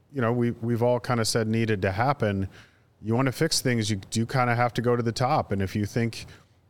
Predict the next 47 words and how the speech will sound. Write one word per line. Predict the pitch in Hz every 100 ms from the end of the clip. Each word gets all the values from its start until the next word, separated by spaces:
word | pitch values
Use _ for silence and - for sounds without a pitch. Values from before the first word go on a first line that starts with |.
| -
the | 104
problem | 123 117 123 123
is | 113
starting | - 120 113 120 113
from | - 113 120
the | 113
front | 107 117 110
office, | 117 147 113 104 -
then | 107
you | 113 113
change | 127 120
the | 110
front | 101 113 110
office, | 139 - 90 -
and | 92
that's | 98 -
what | 110
they | 98
did. | 85 110 92 95 - - _
So | - 127
now | 139 175 131 120 110 - _ _ _ _ _
it's, | 135 120 - - - - - _ -
you | 151
know, | 110
there, | 113 117 117
there | - 139
are | 120
still | - 147
a |
lot, | 120 117 120 123
there's | 120 104 - -
a | 139
lot | 123 -
to |
be | 107
done, | 85 123 127 95 101 - - _ -
but | 143 117 101 - - _ _ _ _ _ _ _ 107
I | 107
think, | - 117 107 - -
in | 113
my | 110 135
opinion, | 131 123 117 110
they've | 117 101
made | 110 117
the | 107
biggest | 95 110 101 -
move. | 113 143 113 101 -